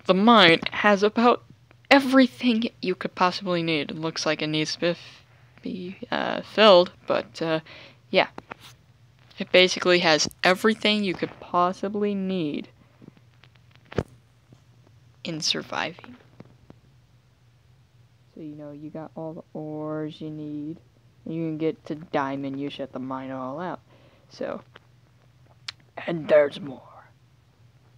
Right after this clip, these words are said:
As you can see, a little statue of Sean over there. I actually gotta work on that. It was pretty fun.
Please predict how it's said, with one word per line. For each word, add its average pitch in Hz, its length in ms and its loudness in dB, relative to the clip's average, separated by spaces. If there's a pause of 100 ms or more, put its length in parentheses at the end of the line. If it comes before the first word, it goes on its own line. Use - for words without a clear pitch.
(220)
As 196 140 -8
you 147 80 -8
can - 100 -14
see, 165 200 -6
a 151 40 -4
little 147 200 -6
statue 147 640 -8
of 147 80 -10
Sean 147 340 -4
over 156 160 -8
there. 156 240 -10 (2500)
I - 100 -8
actually - 360 -10
gotta - 160 -14
work - 220 -12
on - 140 -8
that. - 120 -14
It - 40 -12
was - 100 -14
pretty - 260 -8
fun. - 220 -8